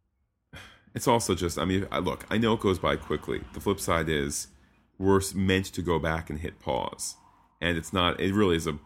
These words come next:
poorly photoshopped picture. Anyhow, Desmond is talked into staying a, a little longer in order to load up the wine.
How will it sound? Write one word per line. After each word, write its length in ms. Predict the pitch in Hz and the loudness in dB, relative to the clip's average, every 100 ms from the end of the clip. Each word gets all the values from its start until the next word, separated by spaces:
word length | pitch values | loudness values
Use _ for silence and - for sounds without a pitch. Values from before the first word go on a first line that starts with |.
| _ | _
poorly 380 | - 87 78 65 | -2 0 2 0
photoshopped 640 | - 58 - 53 - - | -4 -6 -4 -6 -6 -6
picture. 400 | - - - - - _ _ _ _ _ _ _ _ _ - | -10 -10 -10 -12 -12 _ _ _ _ _ _ _ _ _ 0
Anyhow, 340 | 104 78 - - | 0 0 -10 -6
Desmond 400 | 73 87 85 73 | -4 -2 -4 -8
is 80 | - | -8
talked 340 | - 73 - | -4 -6 -6
into 160 | 76 - | -14 -12
staying 380 | - 69 69 | -8 -6 -6
a, 260 | - - - | -10 -12 -10
a 20 | |
little 240 | 82 64 71 | -10 -8 -4
longer 580 | 85 113 113 113 120 - - | 0 2 2 -2 -4 -10 -10
in 80 | |
order 140 | 82 71 | -6 -6
to 140 | - | -8
load 200 | 78 67 | -6 -6
up 140 | 57 - | -6 -10
the 80 | |
wine. 640 | 73 87 101 107 104 101 | -6 0 2 2 0 -2